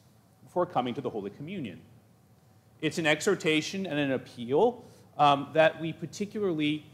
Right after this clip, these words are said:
think about our lives and think about our hearts as we're coming to the Holy Communion, that we come in faith and that we come in repentance. The third exhortation, if you flip the page,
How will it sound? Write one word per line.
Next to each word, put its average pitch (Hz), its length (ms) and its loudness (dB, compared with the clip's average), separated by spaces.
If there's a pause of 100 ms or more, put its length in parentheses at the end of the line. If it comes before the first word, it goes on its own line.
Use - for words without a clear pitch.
(220)
think 175 200 -2
about 160 180 6
our 214 100 6
lives 175 540 2
and 147 120 -12
think 147 140 -8
about 139 160 0
our 196 140 2
hearts - 720 -10 (240)
as 147 160 -4
we're 170 80 -4
coming 156 320 -4
to 185 80 -8
the 170 100 -4
Holy 151 220 -4
Communion, 117 540 -10 (220)
that 139 80 -4
we 147 140 0
come 139 460 -2
in 127 120 -8
faith 147 600 -6 (420)
and 151 100 -8
that 147 100 -4
we 160 140 -2
come 139 300 -4
in 135 180 -10
repentance. - 1000 -10 (1700)
The 165 80 -2
third 320 360 0
exhortation, 202 720 -2
if 196 120 -10
you 131 60 -8
flip - 240 -6
the - 80 -14
page, 117 560 -10